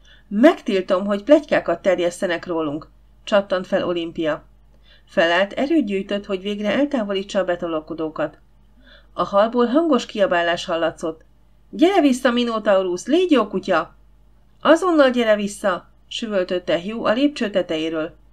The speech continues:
Dobhártya szaggató fügy harsant. Egy pillanattal később Minotaurus trappolt be a nappaliba, lélekszakadva sietett a vendégek üdvözlésére.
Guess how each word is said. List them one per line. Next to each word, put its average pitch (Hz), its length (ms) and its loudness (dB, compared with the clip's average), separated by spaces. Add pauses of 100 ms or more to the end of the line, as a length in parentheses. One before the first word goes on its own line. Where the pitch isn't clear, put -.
(440)
Dobhártya 285 540 0
szaggató 185 500 -2
fügy 180 240 -8
harsant. 156 540 -4 (680)
Egy 247 280 0
pillanattal 180 600 -2
később 196 420 -6
Minotaurus 240 640 0
trappolt 185 460 -4
be 196 160 0
a - 60 -4
nappaliba, 180 720 -4 (300)
lélekszakadva 185 840 -2
sietett 190 480 -4
a - 80 -2
vendégek 240 500 0
üdvözlésére. 160 880 -6